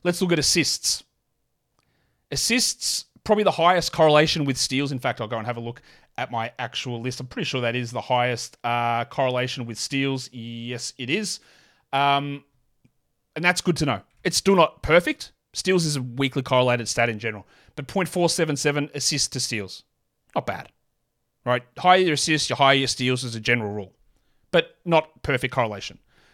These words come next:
Assists and blocks. The more assists you get, the fewer blocks you get, but only a point three two six. The more assists you get, the lower field goal percentage at negative two point four seven, or point two four seven, keep saying that wrong. Um, so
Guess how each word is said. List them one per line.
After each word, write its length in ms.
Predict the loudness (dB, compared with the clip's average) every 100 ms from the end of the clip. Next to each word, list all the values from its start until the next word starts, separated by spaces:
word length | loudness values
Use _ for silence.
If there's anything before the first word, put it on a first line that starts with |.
| _ _
Assists 400 | -4 -2 0 0
and 120 | 0 2
blocks. 580 | 4 4 0 -10 -10 -16 _
The 60 | -6
more 200 | 2 2
assists 340 | 2 0 -2
you 60 | 0
get, 320 | 4 4 2 _
the 60 | -12
fewer 200 | -4 -2
blocks 320 | 2 0 0
you 60 | 0
get, 240 | 0 2
but 120 | -4 -2
only 220 | -2 0
a 40 | -2
point 280 | -2 -6 -4
three 240 | -2 -2
two 180 | -2 -4
six. 480 | -2 -2 -2 -8 -8 _ _ _ _ _ _
The 80 | -6
more 200 | 0 2
assists 400 | 4 2 0 0
you 60 | 2
get, 380 | 4 4 2 _
the 80 | -4
lower 200 | 2 2
field 280 | 2 2 4
goal 140 | 4
percentage 460 | 2 0 -2 -2 -4 -4
at 200 | -4 -2
negative 380 | 0 0 -2
two 160 | -4 -6
point 280 | -4 -4 -4
four 200 | -4 -2
seven, 340 | 0 2 0 -6 _ _ _
or 80 | -6
point 360 | -6 -4 -4 -2
two 160 | -2
four 180 | -2 0
seven, 280 | 0 0 -2
keep 180 | -6 -2
saying 200 | 0 0
that 120 | -2
wrong. 260 | 0 0 -2 _ _ _ 0
Um, 300 | 4 6 4
so 280 | 2 0